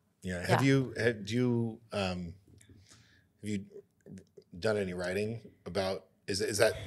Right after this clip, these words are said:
Speaker 1: something that you, is it, is it something that you can do yet? Write about
Speaker 2: I,
Speaker 1: your
Speaker 2: that's
Speaker 1: mom
Speaker 2: been
Speaker 1: and, and,
Speaker 2: so,
Speaker 1: and the
Speaker 2: it's
Speaker 1: loss and
Speaker 2: Yeah, it's been so cathartic that I've actually,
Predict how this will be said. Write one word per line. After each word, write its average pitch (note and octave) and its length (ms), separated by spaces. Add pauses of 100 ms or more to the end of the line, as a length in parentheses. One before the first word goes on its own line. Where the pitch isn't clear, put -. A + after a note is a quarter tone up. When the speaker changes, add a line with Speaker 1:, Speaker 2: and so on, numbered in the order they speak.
(120)
Speaker 1:
something G#2+ 360
that G2+ 200
you, G2+ 460 (540)
is - 180
it, F#3 100 (1900)
is G#2+ 120
it G#2+ 60
something A2+ 240
that G#2 160
you G2+ 160
can G2 180
do F#2+ 120
yet? E2+ 260 (1000)
Write F#2+ 160
about F2 320 (360)
Speaker 2:
I, G#3+ 600 (240)
Speaker 1:
your G3 100
Speaker 2:
that's F#3+ 320
Speaker 1:
mom F3+ 80
Speaker 2:
been A3+ 160
Speaker 1:
and, A3 80
and, G#3 100
Speaker 2:
so, F3+ 340
Speaker 1:
and F3+ 140
the F#3 60
Speaker 2:
it's F3+ 80
Speaker 1:
loss - 420
and E2 260 (120)
Speaker 2:
Yeah, E3+ 360
it's D#3 120
been E3+ 140
so E3 180
cathartic E3 520
that E3 120
I've D#3+ 100
actually, D#3 640